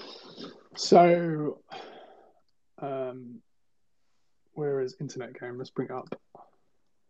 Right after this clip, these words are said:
So I take it you've gotta connect to,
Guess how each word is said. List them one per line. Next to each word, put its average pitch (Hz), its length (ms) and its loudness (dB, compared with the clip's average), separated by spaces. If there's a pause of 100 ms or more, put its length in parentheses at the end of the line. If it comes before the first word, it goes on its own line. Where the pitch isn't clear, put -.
(540)
So 180 160 12
I 175 40 10
take 208 200 8
it 190 60 0
you've 185 180 -2
gotta 180 180 4
connect 170 680 -4 (240)
to, 147 500 2